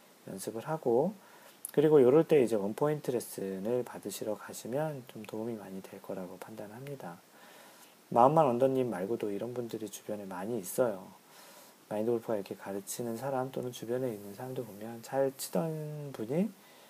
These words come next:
가끔 이런 좀 혼란에 빠지거나 잘 안 되는 경우가 좀 있긴 한데, 또 시간이 지나면 또 잘 치유가 됩니다. 물론 사람마다 좀 치유하는 그 시간과 그런 게 다르긴 한데요.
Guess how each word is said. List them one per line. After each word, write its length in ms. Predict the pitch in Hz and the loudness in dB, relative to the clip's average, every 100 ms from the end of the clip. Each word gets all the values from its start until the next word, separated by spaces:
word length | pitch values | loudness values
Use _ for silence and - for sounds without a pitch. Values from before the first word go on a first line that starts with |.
| - | -20
가끔 320 | - 104 113 104 | -16 -10 -6 -6
이런 260 | 98 98 | -8 -10
좀 300 | 98 98 98 - - _ _ - - | -14 -16 -16 -20 -20 _ _ -20 -2
혼란에 320 | 151 160 151 | 4 6 4
빠지거나 720 | 117 143 147 143 107 95 95 98 | 2 0 0 -4 -4 -12 -14 -18
잘 180 | - 107 | -16 -12
안 120 | 92 | -6
되는 240 | 101 113 104 | -4 -4 -6
경우가 320 | 95 95 92 | -10 -12 -14
좀 100 | 92 98 | -14 -14
있긴 280 | 156 - 117 | -10 -10 -8
한데, 420 | 139 135 151 147 - - - | -6 -4 -4 -6 -14 -20 -8
또 100 | - | -4
시간이 340 | 147 180 190 180 | 0 4 4 4
지나면 500 | - 110 107 131 143 | 0 -4 -4 -4 -6
또 100 | - | -10
잘 340 | 110 - 98 101 | -12 -12 -14 -12
치유가 420 | - 151 147 139 | -12 -8 -6 -8
됩니다. 480 | - 98 113 - 180 185 - | -8 -8 -8 -10 -14 -18 -16
물론 280 | - 196 98 - - - - | -10 -10 -10 -14 -20 -20 -12
사람마다 720 | - 160 165 127 101 160 196 - - | 0 0 2 -2 -2 0 0 -4 -16
좀 140 | - 98 | -16 -14
치유하는 640 | - 147 139 127 117 104 101 | -10 -6 -4 -6 -8 -12 -16
그 360 | - 90 92 - - - - - - - | -16 -16 -16 -18 -20 -20 -20 -20 -20 -8
시간과 560 | - 165 165 147 104 | 0 0 2 -2 -4
그런 180 | - - | -6 -12
게 80 | 95 | -14
다르긴 380 | - - 95 98 | -14 -12 -12 -12
한데요. 460 | 120 127 110 127 | -10 -10 -8 -12